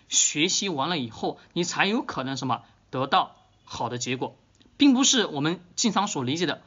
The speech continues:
啊，真的我们吃一口就能吃成个大胖子，那是不可能的事情。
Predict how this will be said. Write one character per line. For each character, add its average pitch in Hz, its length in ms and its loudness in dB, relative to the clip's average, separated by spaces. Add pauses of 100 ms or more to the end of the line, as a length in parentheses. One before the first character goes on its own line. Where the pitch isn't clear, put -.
啊， 135 80 -8
真 220 220 2
的 180 280 -4
我 147 60 -8
们 139 180 -4
吃 - 300 4
一 285 100 6
口 127 300 -8
就 156 100 -6
能 139 140 -6
吃 - 160 -6
成 135 80 -6
个 139 100 -6
大 165 160 2
胖 156 280 -4
子， 139 140 -10 (200)
那 165 100 -6
是 196 100 -2
不 175 140 -8
可 - 140 -14
能 117 80 -12
的 135 80 -8
事 - 160 -2
情。 - 180 -8